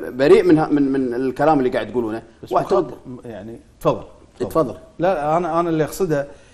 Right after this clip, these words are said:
Speaker 2: يعني شنو الهدف من، من إثارة البلبلة في، في مجلس إدارة قاعد يعمل، يعني بغض النظر إنه متوفق مو متوفق،
Speaker 1: لا، لا، هذه، ه-، هذه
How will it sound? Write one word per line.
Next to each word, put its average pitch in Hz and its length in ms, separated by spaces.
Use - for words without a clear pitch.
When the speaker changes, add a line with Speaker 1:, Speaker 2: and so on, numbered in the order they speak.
Speaker 2:
يعني 113 200
شنو 240 220
الهدف 214 460
من، 151 200
من 135 220
إثارة 185 500
البلبلة 151 600
في، 143 240
في 151 140
مجلس 170 300
إدارة 190 320
قاعد 180 320
يعمل، 185 360
يعني 131 200
بغض 254 320
النظر 233 460
إنه 165 240
متوفق 165 600
مو 151 200
متوفق، 180 400
Speaker 1:
لا، 180 160
لا، 180 440
هذه، 160 140
ه-، 147 360
هذه 139 220